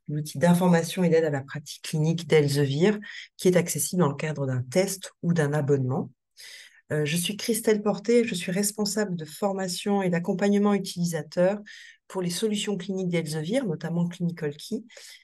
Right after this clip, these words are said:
Euh, n'étant pas médecin, l'objectif n'est pas de faire un topo exhaustif sur, euh,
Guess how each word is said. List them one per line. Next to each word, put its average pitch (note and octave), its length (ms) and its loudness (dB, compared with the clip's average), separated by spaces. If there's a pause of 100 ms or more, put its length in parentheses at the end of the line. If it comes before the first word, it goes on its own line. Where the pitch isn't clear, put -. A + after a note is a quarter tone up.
(360)
Euh, D3+ 240 0
n'étant G#3 320 2
pas G#3 120 2
médecin, G3+ 380 0
l'objectif F3 520 -4
n'est F3+ 80 -4
pas F3 200 0
de E3+ 60 -6
faire D#3 180 -6
un D3+ 60 -2
topo F3 320 -2
exhaustif F3 580 0
sur, D#3+ 360 -8
euh, C3+ 100 -6